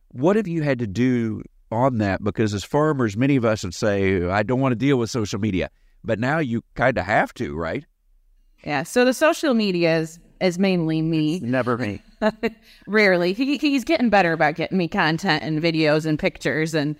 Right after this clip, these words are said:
Speaker 2: and then I'll put something together. But, um, it's really just sharing and just being open and honest with people, and that,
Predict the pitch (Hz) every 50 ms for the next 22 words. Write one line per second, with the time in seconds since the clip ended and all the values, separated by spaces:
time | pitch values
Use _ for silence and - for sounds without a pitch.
0 | - - _ _ _ - 170 165 170 170 160 156 151 156 147 - - - - -
1 | 180 143 - - 156 151 143 - 160 147 151 143 147 139 131 123 160 165 180 165
2 | 156 - - - 170 151 143 160 170 - _ _ _ _ _ _ _ _ _ _
3 | _ _ _ _ - 202 208 208 - 190 226 240 254 277 254 175 185 175 - -
4 | - 151 139 151 131 117 101 117 127 170 165 - - - 175 160 165 160 - 180
5 | 165 - - 185 185 175 165 - - 160 165 160 - 185 170 165 151 139 110 139
6 | 139 156 170 165 156 - 170 165 - - - 185 170 - 185 185 196 208 - -
7 | 165 147 147 147 143 151 151 151 - - _ - - - - -